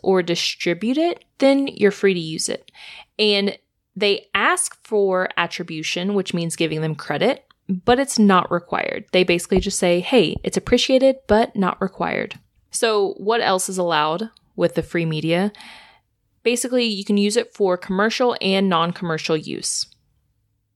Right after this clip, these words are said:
Now, what's not allowed is if there's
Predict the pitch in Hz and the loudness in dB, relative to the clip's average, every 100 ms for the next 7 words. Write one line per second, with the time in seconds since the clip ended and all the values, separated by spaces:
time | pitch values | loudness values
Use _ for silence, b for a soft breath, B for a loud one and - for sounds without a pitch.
0 | _ _ _ - 202 190 185 185 180 190 | _ _ _ -2 0 2 2 0 0 0
1 | 190 233 349 - 202 180 170 156 160 180 | 2 2 0 0 0 0 -2 -2 -4 -6
2 | 196 _ _ _ 208 202 214 - 208 220 | -8 _ _ _ -2 0 -2 0 2 2
3 | 262 254 | 2 -2